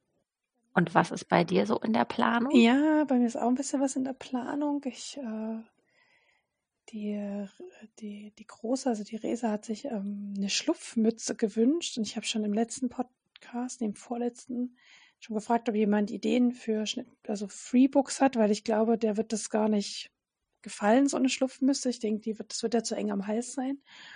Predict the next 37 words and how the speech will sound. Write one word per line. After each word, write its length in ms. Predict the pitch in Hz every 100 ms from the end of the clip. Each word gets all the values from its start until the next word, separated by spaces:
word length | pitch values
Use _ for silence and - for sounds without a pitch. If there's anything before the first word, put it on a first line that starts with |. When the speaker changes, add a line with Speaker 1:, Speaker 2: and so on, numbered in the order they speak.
| - - _ -
Speaker 2:
Und 80 | 214
da 80 |
wollte 140 | 202 202
ich 80 | -
jetzt 100 | -
nicht 160 | 214
viel 120 | 220 214
Geld 260 | 214 220
für 100 | -
ein 120 | 214 - -
Schnittmuster 640 | - 220 226 233 - 220
ausgeben, 380 | 214 - 220 208
was 100 | 202
ich 120 | 190
danach 340 | 196 202 208
nie 180 | 214 220
wieder 200 | 226 240
<laughs> 20 |
benutzen 520 | - 233 208 - -
werde, 460 | 233 - 302 - 262
weil 80 | 349
das 180 | 330 -
Kind 280 | 226 220 240
das 140 | -
nicht 180 | 226 -
mag. 240 | 214 233 - - - - -
Speaker 1:
Mhm. 180 | 185 160
Speaker 2:
Das 100 | 165
steht 160 | - 233
immer 160 | 247 302
noch 200 | 302 -
auf 140 | -
der, 160 | - 254 _ -
ähm, 800 | 226 220 220 220 220 220 220 226 - - _ _ _ _ _ _ _ _ _ _ _ _ _
To-Sew-Liste, 1500 | - 220 - 226 233 262 269 277 - 247 247 247 247 220 226 -
äh, 40 |
einfach 280 | 226 233